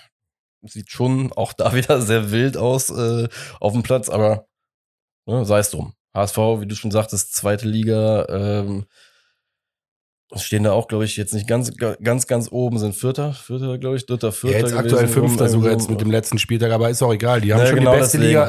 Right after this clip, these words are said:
Speaker 2: äh, Abwehr der Liga, ne? Also das schon.
Speaker 1: Ja, gut, aber trotzdem. Wie gesagt, mit dem, mit dem Wissen auch, dass wir Stuttgart auch auf die Art und Weise irgendwie besiegt haben, dass wir auch rotiert haben und dass wir dieses Mannschaftsgefüge auch am Laufen halten und auch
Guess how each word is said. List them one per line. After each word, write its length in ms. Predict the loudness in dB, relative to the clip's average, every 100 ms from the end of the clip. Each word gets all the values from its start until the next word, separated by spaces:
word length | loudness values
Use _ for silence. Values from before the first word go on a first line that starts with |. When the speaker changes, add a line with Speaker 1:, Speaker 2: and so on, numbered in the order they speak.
| 4
Speaker 2:
äh, 40 | 2
Abwehr 380 | 0 0 0 2
der 100 | 0
Liga, 300 | -2 -4 -4
ne? 240 | -4 -4
Also 200 | -6 -8
das 120 | -6 -8
schon. 320 | -8 -10 -10 _ -18 -2
Speaker 1:
Ja, 240 | 2 4 4
gut, 180 | 4
aber 140 | 2 2
trotzdem. 460 | 2 0 -2 -4
Wie 80 | -2
gesagt, 300 | 0 0 0
mit 140 | -2 0
dem, 300 | 0 0 -2
mit 140 | -2
dem 160 | 0 0
Wissen 240 | 0 2
auch, 100 | 0
dass 200 | 0 -4
wir 60 | -6
Stuttgart 400 | -4 -2 0 0
auch 240 | -2 -2
auf 140 | -8
die 200 | -6 -2
Art 180 | 0 0
und 80 | -2
Weise 240 | -4 -4 -4
irgendwie 260 | -4 -2
besiegt 360 | -2 -4 -4 -2
haben, 180 | -2 -2
dass 140 | -4
wir 80 | -2
auch 120 | -2
rotiert 360 | -4 -6 -6 0
haben 360 | 0 0 -4 -10 _
und 360 | -4 -2 -2 -4
dass 140 | -10 -8
wir 560 | -6 -4 -2 -2 -4 _ _ -20
dieses 280 | -14 -10 -2
Mannschaftsgefüge 840 | -2 -2 -6 -8 -14 -10 -6 -2
auch 280 | -2 -4 -8
am 160 | -6 0
Laufen 460 | 2 2 0 -2 2
halten 480 | 0 0 -4 -4
und 200 | -6 -4
auch 200 | -4 -4